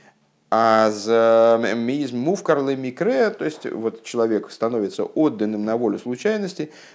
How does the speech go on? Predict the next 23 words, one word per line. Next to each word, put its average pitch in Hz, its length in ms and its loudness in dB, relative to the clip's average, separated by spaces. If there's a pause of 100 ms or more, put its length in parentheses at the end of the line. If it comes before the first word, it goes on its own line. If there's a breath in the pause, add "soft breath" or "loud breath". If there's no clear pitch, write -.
э, 110 240 6
володя 156 720 4
ангога 139 580 0
гуфо 131 800 -4 (320 soft breath)
из 190 220 -6
Башгоха 220 440 2
Протис, 226 480 2
потому 135 320 -2
что 139 220 -4
сама 156 420 0
вот 131 220 -4
эта, 107 340 0 (240 loud breath)
э, 107 220 0 (160)
то 123 80 0
есть, 127 180 -4 (220 loud breath)
э, 95 100 2
это 175 320 4
не 165 100 -2
противоречит 147 520 -2
никак 120 420 -2
тезису, 113 380 -4
высказанному 117 560 -4
выше, 196 400 -6